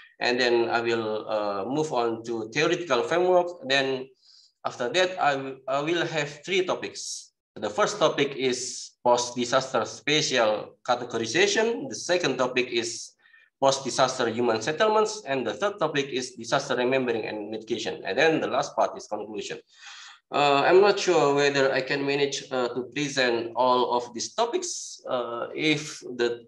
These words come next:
if time allows, then I will be very happy to, uh, to share all of them. But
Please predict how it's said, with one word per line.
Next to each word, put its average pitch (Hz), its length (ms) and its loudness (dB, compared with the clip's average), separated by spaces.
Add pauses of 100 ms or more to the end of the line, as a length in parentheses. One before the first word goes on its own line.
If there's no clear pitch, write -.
(140)
if - 260 4
time 185 260 6
allows, 170 500 2
then 151 300 2
I 139 120 0
will 151 260 -2
be 135 180 -6
very 220 300 2
happy 151 340 -2
to, 127 180 -4 (200)
uh, 131 140 2
to 131 120 -2
share 185 240 2
all 139 160 6
of 131 180 2
them. 233 300 2
But 143 260 0